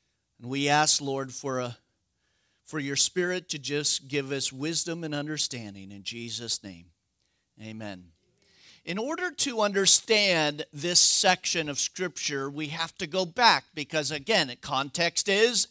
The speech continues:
everything. Because you look at a section like this and you go, "I don't get it." Anyone else look at it and go, "Uh, what is he trying to say?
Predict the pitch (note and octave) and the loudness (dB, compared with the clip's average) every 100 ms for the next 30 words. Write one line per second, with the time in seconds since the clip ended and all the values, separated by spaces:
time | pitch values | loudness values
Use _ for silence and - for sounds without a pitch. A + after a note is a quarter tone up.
0 | - D#4+ C#4 B3+ F3+ F#3 D3 B2 D3+ B2+ | 0 4 4 4 -2 -2 -2 -2 0 0
1 | D#3+ A#3+ - - - - G3+ A#3+ A#3+ B3+ | -2 -8 -14 -20 -20 -10 -2 2 4 2
2 | B3 C#4+ F#4+ F4+ D4+ - A3+ - A3+ G#3 | 2 4 4 4 6 6 4 2 0 4
3 | F#3 F3+ G#3 G3 G#3+ G#3+ G3 G#3 G3 - | 4 4 2 2 2 0 0 2 2 -2
4 | - _ F#3 G#3+ A#3 F#3 F#3+ E3+ A#2+ - | -20 _ 4 6 4 4 6 6 4 -6
5 | _ _ _ F3 A#3 A#3+ A3+ A#3+ D4+ - | _ _ _ -2 0 2 4 4 4 0
6 | - G#3 A3 A3+ A#3 A3+ G#3 G#3 G3 F3+ | -2 -2 -2 0 -2 0 2 2 2 -2
7 | G#3 A3 G#3+ A#3+ E4 A#4+ - - D4+ B3+ | -2 -2 0 4 6 6 6 4 2 2
8 | C#4 A#3 A#3+ A#3+ G3+ G3 A3+ G3+ C3+ | 4 4 4 0 0 2 4 2 0